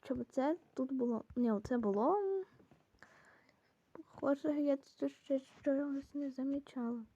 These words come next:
І назад, звичайно. Капюшон, такі от штуки. І всякі.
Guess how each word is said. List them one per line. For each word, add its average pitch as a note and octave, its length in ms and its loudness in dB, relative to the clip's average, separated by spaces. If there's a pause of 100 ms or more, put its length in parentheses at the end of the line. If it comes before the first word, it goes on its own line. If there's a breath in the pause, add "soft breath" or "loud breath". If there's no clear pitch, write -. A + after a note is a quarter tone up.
(140)
І G#3+ 100 4
назад, G3+ 380 2 (340)
звичайно. B3 640 -4 (1400 soft breath)
Капюшон, B3 1400 2
такі - 440 -6
от - 360 -8 (580 loud breath)
штуки. - 580 -14 (2000 soft breath)
І - 20 4
всякі. - 500 -4